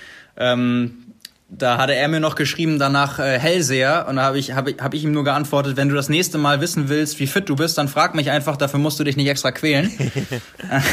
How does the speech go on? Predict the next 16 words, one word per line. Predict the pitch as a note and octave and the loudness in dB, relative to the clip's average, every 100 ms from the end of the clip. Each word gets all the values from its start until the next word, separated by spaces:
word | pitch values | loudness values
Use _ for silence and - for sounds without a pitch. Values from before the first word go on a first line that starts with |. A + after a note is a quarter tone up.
| - | 0
Dann | C#3+ C#3 | 0 0
haben | D3 | 0
wir | C3+ | 2
beide | C3 C3 | 2 2
was | B2 - | 0 0
zu | C3 | 2
lachen. | C3 - C#3 - - - C3+ | 0 0 -10 -12 -14 -14 -6
Ähm, | - B2+ B2 B2+ B2 | 2 4 4 2 2
nee, | B2+ D#3+ | 2 2
das | - | 2
finde | F#3 | 0
ich | F#3 | 2
eigentlich | D#3+ D#3 | 0 0
ganz | C#3+ | -2
spannend. | - D#3+ D#3+ | 0 0 2
Also | B2 C3 C3 | 2 0 -2